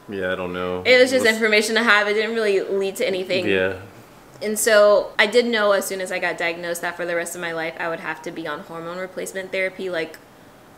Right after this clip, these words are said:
Speaker 2: you know, like a <laughs> menopausal person, but I'm still not even thirty yet. We kinda just sat with that information for a little while,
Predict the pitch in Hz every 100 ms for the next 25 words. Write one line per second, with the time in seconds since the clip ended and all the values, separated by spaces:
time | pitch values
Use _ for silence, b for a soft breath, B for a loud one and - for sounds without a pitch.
0 | - 175 160 139 165 151 160 139 135 -
1 | - - - - - - - - 269 -
2 | 311 - 220 294 311 - 233 220 240 247
3 | 302 220 254 247 240 262 B B B 190
4 | 190 - 180 175 175 - - - - -
5 | 208 226 185 180 175 175 185 220 180 165
6 | 170 165 294 - 202 240 233 233 226 226
7 | 220 226 226 - - - - - - 262
8 | 311 359 - 226 226 226 214 214 226 196
9 | 180 185 185 185 175 170 165 160 160 170
10 | 170